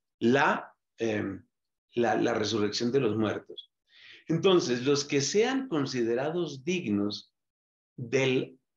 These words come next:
aion ekeinos, los que sean considerados dignos de obtener la vida eterna o la nueva etapa y la resurrección de entre los muertos,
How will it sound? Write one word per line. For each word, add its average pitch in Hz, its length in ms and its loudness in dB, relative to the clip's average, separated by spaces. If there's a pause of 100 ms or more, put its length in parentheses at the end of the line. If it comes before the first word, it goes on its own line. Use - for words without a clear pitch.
aion 220 560 0
ekeinos, 117 640 -2
los 117 160 -4
que 120 100 -4
sean 180 300 2
considerados 131 920 2
dignos 107 600 0
de 113 220 -2
obtener 110 720 0 (1120)
la 120 440 4
vida 208 560 2
eterna 107 760 -4
o 120 80 2
la 107 200 0
nueva 151 420 -2
etapa 113 560 -4
y 226 220 2
la 175 140 2
resurrección 117 680 -2
de 117 80 -4
entre 110 280 -4
los 101 200 -2
muertos, 104 680 -6